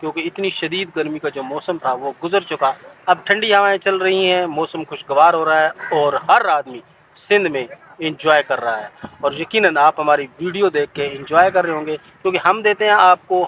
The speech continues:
ہر وقت موسم کی اپڈیٹ بھی دیتے ہیں اور day by day جہاں ورکنگ کر رہے ہوتے ہیں وہاں کی معلومات بھی دیتے ہیں۔ تو آپ کو ہمیں سپورٹ کرنا چاہیے، آپ ہماری ویڈیو کو شیئر کریں، لائک کریں، کمنٹس کریں اور خاص طور پر ہمارے چینل کو سبسکرائب کریں،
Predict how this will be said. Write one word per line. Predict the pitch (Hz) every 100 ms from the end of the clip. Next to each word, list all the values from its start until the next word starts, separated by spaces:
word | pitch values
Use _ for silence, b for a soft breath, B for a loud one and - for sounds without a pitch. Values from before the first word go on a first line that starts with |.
| -
ہر | 160
وقت | 160 160 147
موسم | 135 170 214 214
کی | 214
اپڈیٹ | 190 180 196
بھی | 196
دیتے | 185 180 196
ہیں | 196 - - -
اور | 196
day | 175 208 190
by | 160 165
day | 143 B B -
جہاں | 175 175 175
ورکنگ | 185 - 208
کر | 196
رہے | 185
ہوتے | 180 190
ہیں |
وہاں | 175 147 160
کی | 175 180
معلومات | 170 147 135 156 180
بھی | 196
دیتے | 180 180
ہیں۔ | 175 B B -
تو | 208 -
آپ | 208 202 214
کو | 214 202 185 156
ہمیں | 240
سپورٹ | 214 170 175 185
کرنا | 170 147 156
چاہیے، | 151 143 147 156
آپ | 165 175
ہماری | 160 143 139
ویڈیو | 135 135 135
کو | 135
شیئر | - 175 185
کریں، | 175 175 175 165 123
لائک | 147 190 -
کریں، | 185 180 B B - - -
کمنٹس | 170 233 240
کریں | - 175 175 - -
اور | - 160 151
خاص | - - - -
طور | - 196
پر | 180 160 139
ہمارے | 143 151 143
چینل | - 160 180 175 - - - -
کو | - 151
سبسکرائب | - 151 - 147 202 196
کریں، | 135